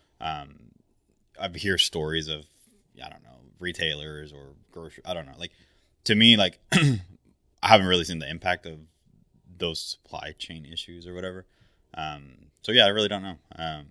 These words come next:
and I haven't really seen any articles or anything on social media. It was, I, I feel like that was, I mean, to me, again, my opinion, um, it was just kinda sensationalized by, by the media, um, just because there was shipping containers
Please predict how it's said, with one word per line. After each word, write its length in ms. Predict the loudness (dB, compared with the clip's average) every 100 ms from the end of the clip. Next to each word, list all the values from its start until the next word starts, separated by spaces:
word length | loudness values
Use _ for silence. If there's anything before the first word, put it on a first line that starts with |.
| -20 -20 _
and 140 | 0
I 100 | 6
haven't 240 | 8 8 4
really 180 | -2
seen 200 | -4 -4
any 140 | -4 -4
articles 360 | -8 -8 -10
or 60 | -10
anything 220 | -10 -12
on 100 | -14
social 260 | -16 -16 -12
media. 320 | -6 -4 -4 -8 _ _ _ -6
It 60 |
was, 140 | -6 -4
I, 200 | -6 -6
I 60 | -2
feel 120 | 2
like 80 | 2
that 80 | 0
was, 200 | -4 -14 _ _ _ _ _ -8
I 40 |
mean, 180 | -8 -6
to 100 | -6
me, 180 | -6 -8 -12
again, 240 | -16 -16 -16
my 140 | -14 -12
opinion, 320 | -10 -12 -14 _ _ _ _
um, 400 | -8 -8 -10 -20 -12
it 60 | -8
was 80 | -6
just 140 | -6
kinda 160 | -6 -6
sensationalized 800 | -6 -6 -4 -6 -6 -10 -10 -10
by, 200 | -10 -10 _ _
by 100 | -18
the 80 | -14
media, 400 | -14 -10 -10 -12 _ _ _ _ -14
um, 380 | -14 -14 -18 -18
just 200 | -16 -16
because 220 | -16 -18
there 80 | -20 -20
was 200 | -20 -20 _ _ _ _ _
shipping 300 | -12 -10 -12
containers 520 | -18 -20 -20 -20 _